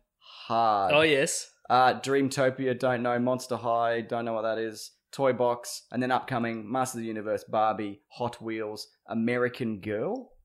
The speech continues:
Speaker 1: Okay.
Speaker 2: All right.
Speaker 1: I don't know who that is. It's dolls. That's probably a Bratz thing.
Speaker 2: Mm.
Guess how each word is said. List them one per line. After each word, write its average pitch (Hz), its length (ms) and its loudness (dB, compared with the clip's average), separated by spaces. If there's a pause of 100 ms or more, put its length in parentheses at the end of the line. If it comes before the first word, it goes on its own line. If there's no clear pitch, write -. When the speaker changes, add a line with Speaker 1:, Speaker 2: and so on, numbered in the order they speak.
(640)
Speaker 1:
Okay. 107 420 -6
Speaker 2:
All 131 140 0
right. 147 400 0 (560)
Speaker 1:
I 107 60 -14
don't 101 140 -12
know 92 140 -10
who 90 60 -10
that 95 140 -8
is. 90 260 -14
It's - 120 -20
dolls. 92 540 -6
That's - 120 -20
probably 123 200 -4
a 98 40 -4
Bratz 90 440 -6
thing. 90 220 -12
Speaker 2:
Mm. 131 540 -8